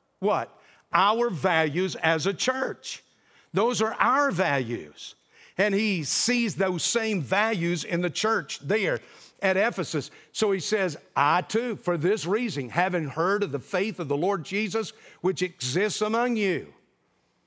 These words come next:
I see that this work is going on." And then look at the second thing that he says here.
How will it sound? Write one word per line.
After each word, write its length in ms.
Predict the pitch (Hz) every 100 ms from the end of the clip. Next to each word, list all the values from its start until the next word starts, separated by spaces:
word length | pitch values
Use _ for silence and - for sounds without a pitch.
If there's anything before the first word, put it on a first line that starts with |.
| -
I 160 | 160 160
see 640 | - - 240 226 147 101 _ -
that 160 | 175
this 240 | 196 180 -
work 260 | 190 190
is 120 | 185 143
going 240 | 185 202
on." 60 | - - - -
And 160 | 220
then 100 | 240
look 180 | 254 269
at 100 | 269
the 80 | 214
second 460 | - 247 247 214
thing 220 | 185 165 147
that 120 | 139
he 80 | 127
says 320 | 165 135 120
here. 300 | 139 101